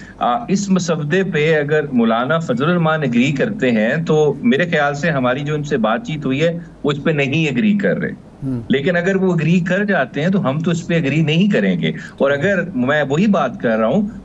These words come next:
Speaker 1: मौलाना ने अगर तारीख में अपना नाम रकम करना है तो
Speaker 2: हम्म।
Speaker 1: इस आईनी तरमीम को उनको कबूल नहीं करना पड़ेगा। वो खाली मेरे हीरो नहीं होंगे, वो तारीख के हीरो होंगे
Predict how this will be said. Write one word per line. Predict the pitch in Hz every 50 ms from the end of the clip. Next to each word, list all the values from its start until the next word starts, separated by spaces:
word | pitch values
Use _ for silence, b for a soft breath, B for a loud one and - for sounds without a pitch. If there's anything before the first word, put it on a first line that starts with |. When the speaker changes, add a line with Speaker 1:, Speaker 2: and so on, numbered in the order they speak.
| - 120
Speaker 1:
मौलाना | 120 123 127 123 131 139 156 165
ने | 170 175
अगर | 170 165 170
तारीख | 165 - 143 123 120 135 156 165 165 - 180
में | 170
अपना | 156 - - - 151 139
नाम | 120 113 120 139 165 143
रकम | 127 123 123 151 160 160
करना | 160 131 123 123 147 185 185
है | 151 117 95 90
तो | 95 - - - - - 131 123
Speaker 2:
हम्म। | 113 -
Speaker 1:
इस | 170 185 180 - -
आईनी | 135 139 139 147 160 170 165
तरमीम | 165 147 127 127 131 135 143
को | 135 147
उनको | 143 143 143 139
कबूल | - 123 113 120 127 127
नहीं | 123 120 120 131 120
करना | 123 113 98 101 101 95
पड़ेगा। | 101 95 85 90 87 87 85 85 82 -
वो | 117
खाली | - - 135 135 156 151
मेरे | 139 135 143 151 170 170
हीरो | 160 156 165 170 170
नहीं | 165 180 202 185
होंगे, | 170 165 165 175 190
वो | 196 - - - - - 131
तारीख | 123 135 139 131 127 143 165 208 208 202 -
के | 196
हीरो | 160 131 131 131 139 143
होंगे | 135 131 131 127 135 151 160